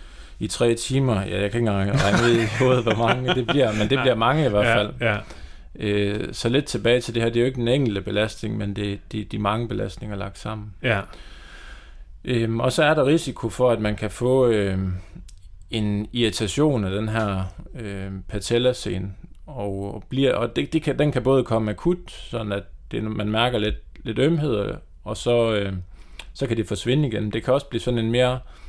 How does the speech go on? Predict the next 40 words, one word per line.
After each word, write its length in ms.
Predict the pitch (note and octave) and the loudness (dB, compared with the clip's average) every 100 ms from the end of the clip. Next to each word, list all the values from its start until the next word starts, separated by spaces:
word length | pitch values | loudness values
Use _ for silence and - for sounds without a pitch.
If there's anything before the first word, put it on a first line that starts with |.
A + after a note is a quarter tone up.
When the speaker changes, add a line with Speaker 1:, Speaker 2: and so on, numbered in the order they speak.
| - - - | -16 -14 -2
Speaker 1:
permanent 480 | A2+ A2+ C#3 D#3+ | 0 4 4 2
tilstand, 520 | - A2 G#2 - G2+ - - C3 | 0 -6 -4 -6 -6 -8 -8 -2
Speaker 2:
Ja. 200 | A2 G#2 | -2 0
Speaker 1:
øhm, 260 | F#2+ G2 G2 | -2 -4 -6
hvor 260 | A2 A#2 | 0 0
senen 440 | A2 B2 B2+ B2+ G#2+ | 2 0 2 2 0
er, 300 | F#2+ F#2+ G#2 B2+ - - - - | -2 -2 -6 -12 -18 -20 -16 -8
er 100 | G#2 | -4
sådan 220 | A2+ A2 | -2 0
lidt 160 | A#2 | 0
mere 160 | A#2 A2 | 2 0
kronisk 500 | - C#3+ C3 F#2+ - | 2 2 2 0 -2
inflammeret, 640 | F#2 - G2+ G#2+ A#2 F#2 F#2 - | -4 -2 -2 0 0 -2 -6 -4
Speaker 2:
Ja. 180 | A#2+ G#2 - - - | -2 -2 -4 -18 -12
Speaker 1:
og 140 | A2 G2+ | -6 0
hvor 180 | A2+ | 2
man 200 | G#2 G2+ | 2 0
kan 160 | G2 G2+ | -4 -6
se 260 | - C3 B2 | 0 0 0
på, 500 | - G#2 F#2 F#2 F#2+ - - - | -4 -4 -4 -6 -8 -12 -16 -4
på 100 | A#2 | 0
ultralydsscanning, 760 | B2 A#2 G2+ F#2+ - G2 G2 | 0 0 -4 -4 -4 -4 -4
at 120 | G2 | -6
der 80 | G2+ | -8
begynder 320 | - A2+ B2 | -4 -2 0
at 60 | G#2 | -2
ske 240 | - D3 | -2 -2
nogle 200 | A#2 F#2+ | -2 -4
ting 200 | F#2 G#2 | -4 -4
i 40 | F#2+ | -6
senen. 340 | - A2 G#2+ | -4 -4 -4
Der 60 | G#2 | -4
vil 80 | G2+ | -4
måske 320 | G2+ - G2+ | -6 -6 -4
være 140 | G2 | -4
flosset, 500 | - A#2+ C3+ - G#2+ | 0 2 2 0 -4
der 80 | G#2 | -2
vil 180 | G2+ G2+ | -2 0
være 200 | A2 A2+ | 0 0
noget, 280 | G#2+ G#2 | 0 -2